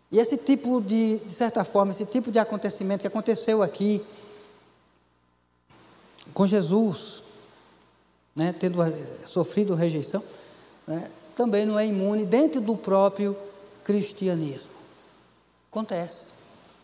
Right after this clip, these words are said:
pode acontecer, né? Como eu, a, a, agora há pouco falei, Deus quer que a gente, nós como seus filhos,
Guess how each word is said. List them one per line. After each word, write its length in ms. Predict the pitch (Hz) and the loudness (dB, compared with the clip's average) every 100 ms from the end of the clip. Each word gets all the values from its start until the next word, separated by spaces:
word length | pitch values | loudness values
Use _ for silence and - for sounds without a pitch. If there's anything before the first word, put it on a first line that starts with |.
| _ _ | _ _
pode 220 | 196 220 | -2 -2
acontecer, 580 | 196 175 156 143 - 127 - - - - - _ _ | -2 -4 -6 -6 -8 -14 -16 -20 -20 -20 -20 _ _
né? 200 | 143 180 | -6 -4
Como 240 | 180 214 220 | 0 0 0
eu, 160 | 214 | -2
a, 60 | - | -6
a, 1160 | - 156 147 - - - - - - - - 147 | -10 -10 -12 -14 -14 -12 -12 -12 -12 -12 -12 0
agora 240 | 170 196 | 4 4
há 20 | |
pouco 300 | 190 202 185 | 4 0 0
falei, 600 | - 180 156 170 202 175 - - - - - | -4 -4 -2 -2 -2 -4 -10 -20 -20 -20 -2
Deus 240 | 180 196 | 0 0
quer 240 | - 190 190 | 0 -2 -2
que 300 | - 202 202 170 170 | -4 -8 -8 -4 0
a 60 | 175 | 0
gente, 580 | 147 202 233 - 226 220 - - - - | 2 2 2 0 -4 -4 -12 -20 -18 -2
nós 260 | 170 190 | 2 2
como 180 | 196 190 | 0 -4
seus 280 | - 208 196 | 0 -2 -2
filhos, 460 | - 190 196 196 | -4 -2 -2 -6